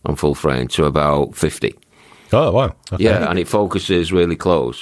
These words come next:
Speaker 1: So,
Speaker 2: Yeah.
Speaker 1: and it's really, really sharp. You know, it's a pain in the butt. The, the,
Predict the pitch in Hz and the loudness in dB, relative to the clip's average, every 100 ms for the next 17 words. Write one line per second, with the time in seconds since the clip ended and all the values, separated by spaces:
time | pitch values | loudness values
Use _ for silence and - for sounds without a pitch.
0 | - - 90 82 82 71 82 82 - 87 | -4 0 2 4 2 0 -2 -2 -6 0
1 | 95 85 82 80 80 76 - - - 80 | 2 4 2 2 0 -2 -4 -6 -4 -4
2 | 67 - 78 58 - 85 - 104 _ _ | -6 -6 -6 -6 -6 -6 -6 -10 _ _
3 | _ - 165 165 143 107 78 - 107 - | _ -4 -2 0 -2 -2 -4 0 -2 -2
4 | - _ - 131 - 139 117 151 | -14 _ -4 -2 0 0 2 2